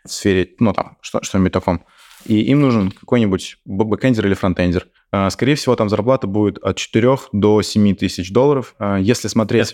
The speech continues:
Speaker 2: какой уровень? Класс. Возвращение рубрики «Какая справедливая зарплата для фронтенд-разработчика». Э, э,
Speaker 1: Ага.
Speaker 2: вот, четыре-семь тысяч долларов, э, для фронтендера, бэкэндера. Это кто, middle, senior?
Speaker 1: А, middle, senior.
Speaker 2: Ага.
Speaker 1: Вот. И тут уже, м, как бы можно и больше.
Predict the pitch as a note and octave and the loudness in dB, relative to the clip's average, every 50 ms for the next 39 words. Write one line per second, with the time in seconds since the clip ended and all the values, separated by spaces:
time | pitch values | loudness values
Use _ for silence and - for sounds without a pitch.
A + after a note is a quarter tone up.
0 | B2 A2+ - A2+ G2+ G2 F#2+ F#2 D#2+ D#2+ - _ _ - F#2+ G2+ F2 - - G2+ | -4 -2 -2 0 0 0 -2 -2 -4 -6 -10 _ _ -4 -4 -4 -4 -4 -6 -6
1 | G2+ G#2+ A2+ A#2 - - - C#3+ B2 A2 G#2 G#2 B2+ C3 A#2+ G#2+ G#2 - - G#2 | -4 -2 -2 -2 -2 0 0 0 0 0 0 0 0 0 0 -2 -2 -2 -4 -4
2 | F#2+ G2+ - - A2 G2+ - - G#2 G#2+ G#2 G2+ G#2 A2+ G#2+ G#2+ G2 A2 G#2 G2 | -4 -2 -2 -2 -2 -2 -4 -4 -2 -2 0 0 0 0 0 0 0 -2 -2 -2
3 | - B2 B2 A#2+ - G2 F2 A#2 - F#2+ F#2 F#2 G#2+ G2 - G2+ F#2+ F#2+ F#2+ F2+ | 0 0 0 0 -2 -6 -8 -6 -6 -4 -4 -4 -4 -4 -4 -2 -2 0 0 -2
4 | F2 - - - - - E2 - _ _ _ _ _ _ - A2 - A#2 A2 G2 | -6 -8 -10 -14 -12 -12 -14 -14 _ _ _ _ _ _ -6 -2 -2 0 0 0
5 | F#2+ G2 F#2 F#2 - - - - - - C3 B2+ A#2+ - B2 A#2 - A2 G#2+ A2+ | 0 0 0 -2 -4 -10 -10 -6 -2 2 2 2 2 0 -2 0 0 0 2 2
6 | A2 G#2 G2 F#2+ - - - G2+ G2+ G2 G2 - G2 G2+ G#2 G#2+ - - G#2+ G2 | 2 2 0 -2 -8 -6 -4 -2 0 0 0 -2 -4 -2 -2 0 0 0 0 2
7 | G#2+ A2 G#2+ G#2 G#2 G2 F#2 F#2+ - G#2+ G#2 F2+ G2+ G2 F#2+ - - G#2+ - - | 0 0 0 0 -2 -2 -4 -2 -2 -2 -2 0 -2 -2 -4 -4 -6 -6 -2 -2
8 | G2+ G2+ G2 G2+ - _ _ _ - - G2+ F2+ F#2 A2+ C3 C3 A#2 G2+ - - | -2 -2 -2 -6 -10 _ _ _ -4 -2 -2 0 2 2 2 2 2 0 0 -2
9 | G2 F#2+ A2 A2 - - _ _ _ _ _ - A2 G#2+ G#2 G#2 G2+ G#2+ C3 F3 | 0 2 2 0 0 -4 _ _ _ _ _ -2 0 0 0 2 2 2 2 2
10 | F3 D#3+ - - G#2+ G2 F#2 F2+ F#2+ - _ - A2 G2+ F#2+ F#2 F2 - _ _ | 0 0 0 0 2 2 2 0 -2 -6 _ -6 -6 -4 -4 -6 -10 -14 _ _
11 | _ _ _ _ G2+ G#2 G#2+ G2 F2+ - - _ - A2 A2 A2 A2 A2 A2 A2 | _ _ _ _ 2 2 4 4 2 0 -6 _ -2 0 0 2 2 2 2 2
12 | A2 G#2+ G#2+ - F3 E3+ - A#2+ G#2+ A2+ B2+ C3 B2+ B2+ A#2+ B2 - _ _ - | 2 0 2 0 0 0 2 0 0 2 2 2 2 0 -2 -4 -6 _ _ -8
13 | A2+ G#2+ G2+ G2 F#2+ F#2+ - F#2+ F2+ F#2+ G2 G#2+ B2 B2 A#2 A2+ G#2+ G2 F2+ F#2 | -4 -2 -2 -2 -2 -2 -4 -4 -2 0 2 2 2 2 2 0 0 2 2 0
14 | E2+ - - - | -2 -2 -6 -10